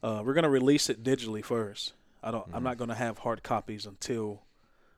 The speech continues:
Speaker 1: right close to the time where, where we have actual C D release dates.
Speaker 2: Mm-hmm.
Speaker 1: But it, it'll be available,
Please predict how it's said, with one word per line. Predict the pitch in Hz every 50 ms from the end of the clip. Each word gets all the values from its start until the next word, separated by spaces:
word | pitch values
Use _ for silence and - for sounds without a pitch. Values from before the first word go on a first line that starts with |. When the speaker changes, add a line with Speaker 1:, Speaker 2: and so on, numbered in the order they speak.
| _ _ _
Speaker 1:
right | 104 110 123 120 113 -
close | - 123 117 113 -
to | -
the | 107
time | - - 120 107 107 104 101
where, | 104 104 104 98 - _
where | 110 107
we | 101 104 98
have | 104 107 101 101
actual | 104 104 101 - - 101 98
C | - - 120 110
D | 107 101
release | 101 101 101 104 101 98 - -
dates. | 107 107 101 95 - - - - - - - _ - - - _ _ -
Speaker 2:
Mm-hmm. | 78 73 - -
Speaker 1:
But | 127 113 110
it, | 113 117 104
it'll | 127 127 123
be | 113 123 117
available, | 110 104 113 110 110 104 101 107 104 95